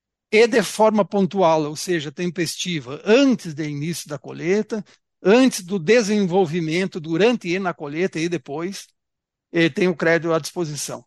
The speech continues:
de forma barata, tranquila, sem excesso de garantia nem nada. Aqui, no Brasil, nós temos, eh, eh, só um terço do financiamento garantido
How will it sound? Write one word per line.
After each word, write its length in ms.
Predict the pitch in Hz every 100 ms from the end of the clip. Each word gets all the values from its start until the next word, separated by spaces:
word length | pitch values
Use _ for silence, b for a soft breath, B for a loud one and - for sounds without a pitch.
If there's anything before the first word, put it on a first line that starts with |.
| _
de 120 | 151
forma 320 | - 147 143
barata, 600 | 135 139 139 170 175 165 -
tranquila, 600 | 151 143 175 175 175 175 -
sem 280 | - 151
excesso 440 | 147 - 151 160 -
de 80 | 151
garantia 520 | 139 143 143 - 156
nem 200 | 156 156
nada. 340 | 156 151 - _ _ _ _ _ _ _ _ _ _
Aqui, 420 | 165 - 240 220 _ _ _ _ -
no 140 | 151
Brasil, 460 | 156 180 151 214 - _ _ _ _ _ -
nós 320 | 160 165 -
temos, 420 | 190 160 170 151
eh, 260 | 156 143 - _ -
eh, 260 | 151 143 156
só 240 | - 190
um 160 | 196 220
terço 540 | 220 196 196 - 156
do 140 | 131
financiamento 880 | 139 147 151 143 175 156 143 180 - - _ _ _ _ _
garantido 800 | 160 160 156 151 - 180 226 220